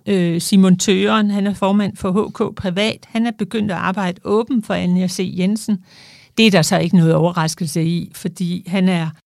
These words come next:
formand for den sektor, hvor hun er næstformand. I de kommende uger, der vil vi se flere og flere lokalafdelinger og sektorer, og også privatpersoner være ude og pege på enten den ene eller den anden, øh, af formandskandidaterne.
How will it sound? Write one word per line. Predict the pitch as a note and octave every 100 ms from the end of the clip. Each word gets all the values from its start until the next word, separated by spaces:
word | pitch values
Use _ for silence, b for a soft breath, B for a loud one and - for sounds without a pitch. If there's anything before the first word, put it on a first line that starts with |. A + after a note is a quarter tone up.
| -
formand | G3+ F#3 G3 F3 -
for | E3
den | F#3 F#3
sektor, | F#3 G3+ F#3 -
hvor | E3 D#3
hun | F3
er | E3+
næstformand. | E3 G#3+ - F3+ E3 C#3+ - - -
I | G3+
de | F#3+
kommende | F3+ G#3 A3 A#3 -
uger, | F#3+ F#3+ G#3+
der | A3
vil | G3+ F3+ F#3
vi |
se | F3+ G#3+ F#3+ A3 _ -
flere | A3 -
og | F3
flere | G#3+ G3+
lokalafdelinger | F3+ F#3 A3+ G#3+ G3 E3 E3 F#3 E3 E3 D#3+
og | D#3
sektorer, | - D#3+ - G3 F#3+ G#3+ A3+
og | - F#3+ F3+
også | F3 F3+ F#3+
privatpersoner | - F#3 G3 G#3+ - F#3+ - F#3 F3+ E3+
være | E3+ E3 -
ude | F3 F3 F#3+ G3 - _
og | F3+
pege | G3 E3+ F#3
på | F#3+
enten | E3+ G3 G#3 F#3
den | F#3 F3
ene | F3 F3+ F#3+
eller | E3+
den | D#3+ E3+
anden, | C#3+ D3+ F3 F3+
øh, | D#3+ D3+ C#3 _
af | F3
formandskandidaterne. | E3 D#3 D#3+ E3+ - D#3 C#3+ D#3 D#3 - D#3+